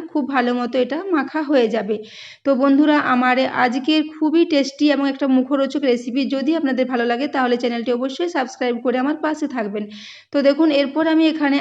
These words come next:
আবারও এক চামচ পরিমাণে একটু ময়দা দিলাম। বাইন্ডিংটা এখানে আমার একটু কম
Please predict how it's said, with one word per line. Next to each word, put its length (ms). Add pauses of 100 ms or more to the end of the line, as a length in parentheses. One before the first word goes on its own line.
আবারও 420
এক 200
চামচ 280
পরিমাণে 440 (460)
একটু 280
ময়দা 400
দিলাম। 320
বাইন্ডিংটা 520
এখানে 240
আমার 140
একটু 180
কম 220